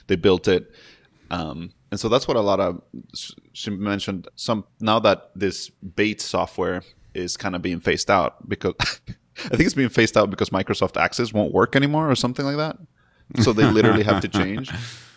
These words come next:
Speaker 1: Um, so some
Speaker 2: Uh-huh.
Speaker 1: people, you know, some agencies are going to this other one.
Speaker 2: Wow.
Speaker 1: Um, but yeah, anyway, it, it's all super legacy.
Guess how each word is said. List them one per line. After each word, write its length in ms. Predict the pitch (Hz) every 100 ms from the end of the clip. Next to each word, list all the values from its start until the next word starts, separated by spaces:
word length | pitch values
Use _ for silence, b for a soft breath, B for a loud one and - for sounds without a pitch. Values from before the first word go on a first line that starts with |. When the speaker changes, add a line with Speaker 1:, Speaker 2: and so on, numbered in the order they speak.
| -
Speaker 1:
Um, 460 | 90 87 87 82 90 - 80 -
so 160 | - 107
some 220 | 82 107
Speaker 2:
Uh-huh. 60 | 101
Speaker 1:
people, 520 | 110 104 95 92 85
you 80 | 95
know, 80 | 82
some 240 | - 92
agencies 480 | 90 87 87 85 90
are 80 | 90
going 380 | 85 87 85
to 240 | - - -
this 220 | - -
other 180 | - 117
one. 120 | 90
Speaker 2:
Wow. 340 | 92 69 55 57 -
Speaker 1:
Um, 360 | 92 85 85 90 _ _ _ _ _ - - 104
but 80 |
yeah, 80 | 117
anyway, 200 | 95 85 -
it, 180 | 120
it's 140 | 123 -
all 100 | 160
super 300 | - 147 127
legacy. 380 | 101 104 104